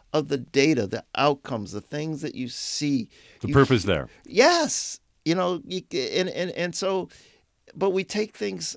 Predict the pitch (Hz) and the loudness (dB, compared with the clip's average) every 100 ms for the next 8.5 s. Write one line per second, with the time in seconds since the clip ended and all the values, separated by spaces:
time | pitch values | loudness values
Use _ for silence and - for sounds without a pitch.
0 | - 127 90 71 - 123 107 113 - 147 | -6 -6 -6 -8 -8 -6 -4 -4 -2 -4
1 | - 160 147 170 185 - 160 147 - - | -2 -2 0 0 0 -2 -6 -6 -10 -14
2 | - 147 165 190 254 - 226 135 139 117 | -2 -2 4 4 2 0 -2 -2 -2 -2
3 | 101 - - _ _ _ _ _ _ _ | -4 -10 -20 _ _ _ _ _ _ _
4 | _ - _ _ - - - 214 208 175 | _ -20 _ _ -14 -2 2 2 2 0
5 | 160 147 - 139 123 120 - 123 120 92 | 0 0 -2 -4 -2 -4 -2 -4 -4 -8
6 | 98 - 107 98 98 98 - _ _ _ | -10 -6 -6 -2 0 0 -4 _ _ _
7 | _ _ _ _ _ _ _ _ - 127 | _ _ _ _ _ _ _ _ -2 0
8 | 143 123 - 107 104 | 0 -4 -4 -6 -6